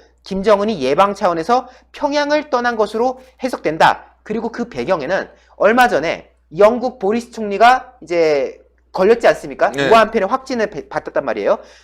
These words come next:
Speaker 1: 그러한 상황을 보면서 가뜩이나 이 비만과 흡연 등등으로 질병에 취약한 김정은이 심리적으로 아, 나도 이러다가 문제가 생기는 거 아닐까라는 영향을 받아서 그래서 평양을 떠나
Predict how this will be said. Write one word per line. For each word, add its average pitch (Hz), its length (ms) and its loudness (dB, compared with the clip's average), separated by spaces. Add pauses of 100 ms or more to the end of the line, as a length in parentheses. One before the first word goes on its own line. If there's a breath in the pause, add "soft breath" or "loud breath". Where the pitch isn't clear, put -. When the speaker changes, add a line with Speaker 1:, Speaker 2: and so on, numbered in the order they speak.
Speaker 1:
그러한 247 380 6
상황을 214 340 2
보면서 196 540 0 (280 loud breath)
가뜩이나 170 760 0 (160)
이 226 160 -14
비만과 240 640 4
흡연 254 340 0
등등으로 196 480 -2
질병에 196 520 -4
취약한 190 440 -2
김정은이 156 640 -2 (220 loud breath)
심리적으로 220 1000 0
아, 165 140 4
나도 170 320 2
이러다가 185 680 2 (120)
문제가 202 340 0
생기는 220 320 -4
거 220 80 2
아닐까라는 190 1000 0
영향을 185 440 0
받아서 196 640 2 (180)
그래서 220 380 2
평양을 254 460 -4
떠나 233 400 2